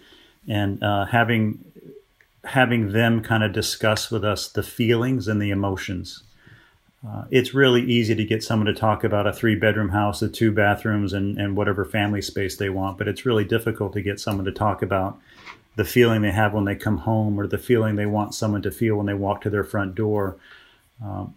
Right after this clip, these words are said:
and those are the things that are the most fulfilling. If we can get some good emotional content, some good feeling content out of, uh, those discussions, we're on the right path.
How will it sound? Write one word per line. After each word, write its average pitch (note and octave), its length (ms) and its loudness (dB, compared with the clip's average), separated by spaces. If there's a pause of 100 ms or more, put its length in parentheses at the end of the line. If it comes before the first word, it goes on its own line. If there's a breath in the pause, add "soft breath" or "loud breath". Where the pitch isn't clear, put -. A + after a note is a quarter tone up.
(100)
and G#2+ 300 0
those A#2 320 4
are A2+ 80 2
the G2+ 140 -2
things G#2+ 380 -2
that G#2 140 0
are G2 60 0
the G2 100 -2
most G2 380 -4
fulfilling. G#2+ 560 -2
If F#2+ 140 -6
we A2+ 120 0
can G#2+ 140 0
get G#2 220 0
some G2+ 180 -4
good G#2+ 160 2
emotional G2+ 600 -2
content, G2+ 600 -4
some G2+ 140 -6
good G2+ 180 -2
feeling G#2 400 0
content G#2 640 -4
out G2 220 -4
of, F#2+ 160 -6 (140)
uh, G#2+ 200 -8
those G#2 240 -2
discussions, G2+ 560 -2
we're G2+ 100 -4
on F#2+ 120 -2
the F#2+ 60 -2
right F#2 200 -6
path. F2 420 -8